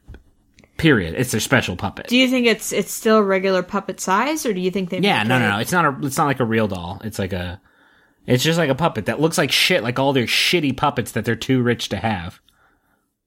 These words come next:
Speaker 1: That, but they, the only difference between these puppets and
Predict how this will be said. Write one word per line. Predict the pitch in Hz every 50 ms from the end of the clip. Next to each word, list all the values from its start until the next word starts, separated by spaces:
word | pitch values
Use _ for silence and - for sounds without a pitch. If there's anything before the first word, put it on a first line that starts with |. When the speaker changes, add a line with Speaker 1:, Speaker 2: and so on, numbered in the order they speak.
| _ _ _ _ _ _ _
Speaker 1:
That, | - 113 127 123 110
but | 107 139 110
they, | 120 123
the | 113 107 - 127 131 135
only | 135 147 151 160 160 170 175
difference | 165 175 170 - - 117 113 123 127 - -
between | - - 123 - 131 117 117
these | 135 160 160 165
puppets | - 127 104 - - 101 101 - - - - _ _ _ _ - - - _
and | - 120 123 117 113 113 110